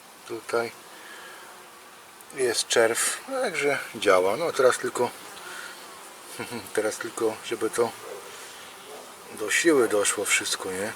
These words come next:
To jest cały pic. A jak nie, to połączę, coś się wykombinuje, ale jest matka czerwiąca. Zamiast kupować za stówę, to mam już swoją awaryjnie.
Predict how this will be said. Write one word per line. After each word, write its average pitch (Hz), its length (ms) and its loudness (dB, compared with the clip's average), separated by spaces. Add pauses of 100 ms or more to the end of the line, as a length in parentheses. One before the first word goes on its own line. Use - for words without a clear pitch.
To - 60 -6
jest 104 240 -2
cały 98 220 4
pic. - 400 -2 (2000)
A 254 40 -2
jak 190 240 -4
nie, 113 80 -6
to - 100 -10
połączę, 101 440 2 (300)
coś - 240 -4
się 95 60 -4
wykombinuje, 104 640 0
ale 127 220 0 (1200)
jest - 220 -4
matka 104 320 -2
czerwiąca. 101 580 0 (1700)
Zamiast 101 280 -4
kupować 101 420 2
za 98 120 2
stówę, 107 400 4 (260)
to 101 60 -6 (220)
mam 98 220 0
już 92 180 4
swoją 104 420 2
awaryjnie. 92 520 2